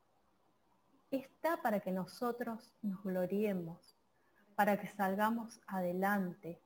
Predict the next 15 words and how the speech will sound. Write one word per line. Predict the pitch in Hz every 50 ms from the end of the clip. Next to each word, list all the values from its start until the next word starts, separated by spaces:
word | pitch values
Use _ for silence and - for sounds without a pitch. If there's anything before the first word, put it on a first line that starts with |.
| _ _ _ - - - -
para | - 220 214 214
que | 208 220
nos | 214 208 190 -
conozcamos | - - 220 208 202 196 202 202 - - 254 262 269 285 277 - -
mejor | 208 196 190 170 - - - - 247 247 247 247 226 - - - - - - _ -
y | 226 214
podamos | - - 214 220 233 254 269 285 277 - - - _ _ - -
entender | - 226 226 220 208 202 202 202 202 190 190 190 190 202 233 277 320 320 -
también | - 214 190 185 190 196 214 247 262 254 -
a | - 202
quienes | - - - 220 226 233 214 - -
nos | 214 180 165 180
rodean, | 180 175 175 180 185 196 208 226 202 170 165 160 - _ _ _ _ _ _ _ _ _ _ _ _ _ _ _ _ _ - - - _ _
para | - 202 196 196 190 196
permitirnos | 208 202 196 190 196 190 190 190 - - 254 269 269 226 214 196 185 180 175 170 -